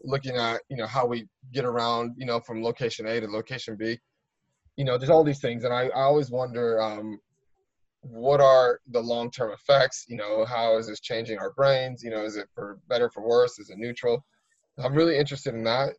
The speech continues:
Another area that, um, that I'm quite passionate, and, uh, I've been blessed enough to become kind of a go-to pundit with the B B C and a few other broadcasters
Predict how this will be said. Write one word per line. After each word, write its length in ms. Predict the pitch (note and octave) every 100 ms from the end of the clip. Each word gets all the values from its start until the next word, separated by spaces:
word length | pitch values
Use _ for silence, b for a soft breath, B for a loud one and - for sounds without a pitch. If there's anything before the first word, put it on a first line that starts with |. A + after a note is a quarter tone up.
| -
Another 380 | C3 D3 D3+ C3
area 340 | B2 A#2+ A2+
that, 240 | A2+ A2+
um, 380 | A2 A2 A2 A2+ - _ _
that 140 | A#2+
I'm 100 | A2+ A2+ -
quite 340 | C3 B2 A#2 - _ _ _
passionate, 480 | C#3 B2 - A#2+ A#2+
and, 220 | A#2 A2+
uh, 120 | G#2+
I've 140 | A2 A2+
been 260 | C3+ C3 - _ _
blessed 360 | A#2+ B2 B2+ -
enough 280 | A#2+ A2+ -
to 80 | A#2
become 480 | A#2 - A#2+ A#2 A#2+
kind 160 | B2+ A#2+
of 100 | A2
a 180 | G#2+
go-to 360 | A2 B2 B2 A#2
pundit 340 | - A#2+ G#2+
with 140 | G#2 G#2 -
the 40 |
B 140 | G#2
B 80 | G#2+
C 220 | A2 A#2
and 80 | A#2
a 40 | G#2
few 160 | A2
other 140 | A2+ G#2
broadcasters 640 | G2+ G#2 G#2 A2 G#2